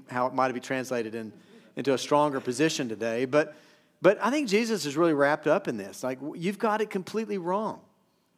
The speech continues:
I mean, bring the, bring these little ones to me, because I wanna wrap my arms around them and love them and bless them, because this is what the kingdom is like. Those who have no power, who haven't earned anything, who haven't achieved anything, whatever,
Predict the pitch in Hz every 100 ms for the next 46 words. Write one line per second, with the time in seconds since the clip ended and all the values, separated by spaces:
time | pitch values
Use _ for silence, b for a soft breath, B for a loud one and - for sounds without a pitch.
0 | _ _ _ _ _ - 156 151 156 214
1 | 240 214 135 143 196 240 220 170 - 160
2 | 143 123 107 - 123 101 95 107 131 143
3 | 165 185 226 220 180 175 151 156 131 135
4 | 135 139 139 131 123 143 143 117 107 117
5 | 139 135 101 98 - 135 131 - B B
6 | 156 262 262 214 190 - 185 165 143 117
7 | 135 202 117 - _ _ _ _ _ _
8 | _ _ 156 190 185 175 165 156 131 165
9 | 170 175 190 196 190 B B B B 139
10 | 147 156 147 147 147 175 175 185 185 180
11 | 180 180 120 117 123 113 - 185 190 185
12 | 180 175 180 180 180 175 b b b _
13 | 156 170 165 160 151